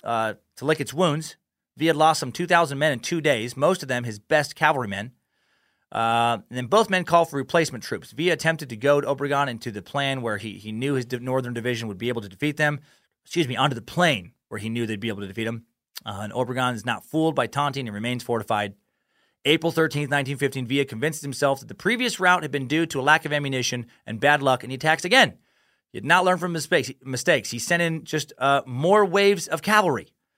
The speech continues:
Uh, he attempted to soften up Obregon's line with artillery, but most of the shells missed the soldiers in the trenches and, uh, just, you know, kind of scattered around, fell nearby, not hurting anybody. Once again,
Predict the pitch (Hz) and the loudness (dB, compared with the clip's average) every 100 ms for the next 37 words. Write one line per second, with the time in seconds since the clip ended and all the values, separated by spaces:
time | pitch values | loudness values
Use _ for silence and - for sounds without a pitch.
0 | _ _ _ _ _ - 110 117 175 180 | _ _ _ _ _ -4 -4 -2 -2 -2
1 | 147 123 175 165 175 165 151 147 151 139 | -4 2 2 4 0 0 -2 0 0 0
2 | 123 151 165 147 104 95 165 175 175 160 | 0 2 2 0 -6 -6 -2 0 -2 -4
3 | 147 _ 120 117 147 160 135 - 156 120 | -14 _ -10 -2 0 0 -4 2 2 2
4 | 123 160 160 143 156 156 151 156 - 110 | -2 -2 -2 -4 2 2 2 -4 -6 -12
5 | 104 156 151 160 151 - 131 117 113 113 | -2 -2 0 -4 -6 -12 -8 -6 -2 0
6 | 110 101 120 - 117 120 117 127 101 - | 0 -2 -8 -10 -6 -6 -6 -6 -6 -16
7 | _ _ _ _ - - 151 143 139 143 | _ _ _ _ -16 2 2 4 2 0
8 | 143 147 143 135 127 131 139 120 127 127 | 2 0 2 0 2 4 2 0 -2 -2
9 | 135 131 135 135 143 131 _ _ - 151 | -2 -4 0 0 0 -6 _ _ -2 -2
10 | 143 131 143 147 | -2 -2 -2 -2